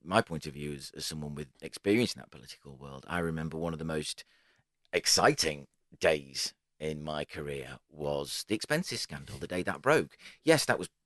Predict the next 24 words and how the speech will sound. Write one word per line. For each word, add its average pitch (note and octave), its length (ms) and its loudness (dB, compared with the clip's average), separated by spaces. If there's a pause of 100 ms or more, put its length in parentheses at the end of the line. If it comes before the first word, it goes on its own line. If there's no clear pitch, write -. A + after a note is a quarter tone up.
(760)
broken G2+ 320 8
by E2+ 220 2
the D2+ 80 -8
Daily D#2 240 -4
Telegraph, C3+ 440 6 (760)
but F2+ 140 6
my C3 160 8
boss G#2 300 2
was F#2 140 -2
not A#2+ 180 8
worried F3 260 8
about B2 200 4
the - 40 -8
Daily A#2 220 6
Telegraph. - 580 4 (440)
He F#3 160 4
was A2 180 0
worried D2 380 0 (600)
about F#2 160 6
I F#2+ 80 8
T F2+ 140 0
V F#2 80 4
Anglia. G#2 400 4 (260)
Anglia. F2 360 4